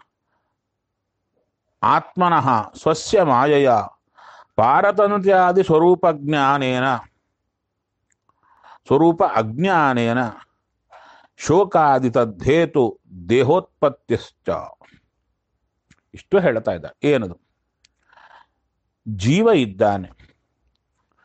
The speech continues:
ಜೀವನಿಗೆ ದೇಹ ಉತ್ಪತ್ತಿ,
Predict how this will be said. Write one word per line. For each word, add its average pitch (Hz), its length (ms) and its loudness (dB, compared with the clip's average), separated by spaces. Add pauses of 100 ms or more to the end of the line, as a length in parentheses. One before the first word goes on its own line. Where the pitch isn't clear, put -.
(440)
ಜೀವನಿಗೆ 131 840 -2 (1300)
ದೇಹ 170 260 2
ಉತ್ಪತ್ತಿ, 127 920 -4